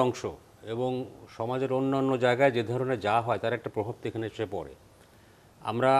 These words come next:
আগেই বলেছি, আমি আবারও বলি যে বিভিন্ন ধরনের বাধার মধ্য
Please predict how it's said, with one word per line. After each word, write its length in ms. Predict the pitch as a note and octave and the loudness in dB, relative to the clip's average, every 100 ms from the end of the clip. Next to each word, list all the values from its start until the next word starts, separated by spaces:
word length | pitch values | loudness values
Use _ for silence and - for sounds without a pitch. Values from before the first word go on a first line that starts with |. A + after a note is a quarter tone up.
| A2 | 2
আগেই 200 | A#2 D3+ D3+ | 2 4 4
বলেছি, 200 | B2+ A#2+ G2+ | 2 0 -2
আমি 80 | G2+ - - - - G2+ | -2 -8 -20 -20 -12 0
আবারও 240 | B2+ D#3 B2 | 6 6 4
বলি 140 | G2 E2 | 0 -2
যে 60 | F2 E2+ | -6 -6
বিভিন্ন 360 | G#2+ D3+ E3 E3 D#3+ | -2 0 2 2 2
ধরনের 340 | D#3 D#3+ D#3 C#3+ A2 | 4 4 4 4 2
বাধার 460 | G#2+ B2+ C3+ C3+ B2 B2 - - - G2+ | 2 4 4 4 0 -8 -18 -20 -10 -4
মধ্য 160 | A2 | 2